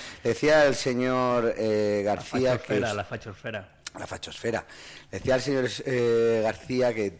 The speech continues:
Speaker 1: lleva un lapsus de, de siete meses. Dice, "No, ya vendrán los jueces a determinar, eh, si esto es terrorismo o no".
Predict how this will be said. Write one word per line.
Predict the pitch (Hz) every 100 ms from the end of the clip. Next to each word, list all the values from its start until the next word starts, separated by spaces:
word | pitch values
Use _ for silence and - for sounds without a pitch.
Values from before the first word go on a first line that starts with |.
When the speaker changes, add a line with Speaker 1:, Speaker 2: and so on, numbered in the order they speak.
| - 92
Speaker 1:
lleva | 104 113
un | 107
lapsus | 107 - 117
de, | 104 92 85
de | 80 87
siete | 104 85
meses. | 85 135 92
Dice, | 95 101 95
"No, | 135
ya | 120
vendrán | 120 117 120 113
los | 107
jueces | 110 107 113 113
a |
determinar, | 95 85 95 82 87 90 101 - - - - -
eh, | 107 101 92 92 90 -
si | 107
esto | -
es | 101
terrorismo | 98 85 90 87 82
o |
no". | -